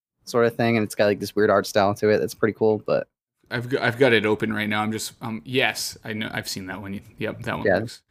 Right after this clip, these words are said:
Speaker 1: That
Speaker 2: that
Speaker 1: was the
Speaker 2: one
Speaker 1: only one
Speaker 2: looks
Speaker 1: that
Speaker 2: cool.
Speaker 1: seemed pretty neat. There was, there was, like, the, God, the name's escaping me. It had something to do with, like, the Mar-, it's like the, the island one,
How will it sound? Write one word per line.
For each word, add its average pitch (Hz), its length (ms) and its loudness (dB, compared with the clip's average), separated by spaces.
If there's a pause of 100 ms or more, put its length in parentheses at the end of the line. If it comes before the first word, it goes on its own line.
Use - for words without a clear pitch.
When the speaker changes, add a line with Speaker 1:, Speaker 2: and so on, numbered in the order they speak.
(160)
Speaker 1:
That 208 60 -16
Speaker 2:
that 147 100 2
Speaker 1:
was 277 100 2
the 294 100 4
Speaker 2:
one - 0 -
Speaker 1:
only 196 100 4
one 190 100 2
Speaker 2:
looks 139 120 -2
Speaker 1:
that - 60 -14
Speaker 2:
cool. 113 80 -8
Speaker 1:
seemed 139 140 4
pretty 110 200 2
neat. 107 240 -2 (360)
There 190 160 2
was, 196 100 0
there 196 140 0
was, 196 160 2
like, 202 180 0
the, 117 360 4 (400)
God, 139 280 4
the 117 60 0
name's 147 240 2
escaping 120 320 -2
me. 98 60 2
It 104 80 2
had 135 180 2
something 147 240 2
to - 20 -4
do 135 80 0
with, 131 140 0
like, 123 160 -2
the 98 80 2
Mar-, 120 260 2
it's 117 120 0
like 113 200 0
the, 98 220 2
the - 80 -2
island 143 360 4
one, 160 340 2